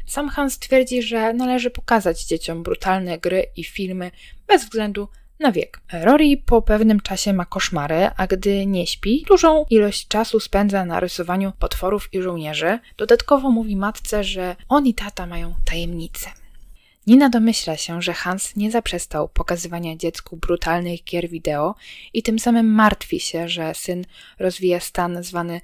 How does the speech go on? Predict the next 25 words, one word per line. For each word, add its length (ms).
dysfunkcją 600
integracji 640
sensorycznej, 840
co 160
może 220
sprawić, 460
że 260
najmniejszy 640
dźwięk 420
lub 180
dotyk 440
będą 380
dla 140
niego 420
przytłaczające. 800
Chyba 200
jedyną 420
osobą, 380
która 280
nie 100
lubiła 340
Niny, 360
był 240
ojciec 380
Hansa, 560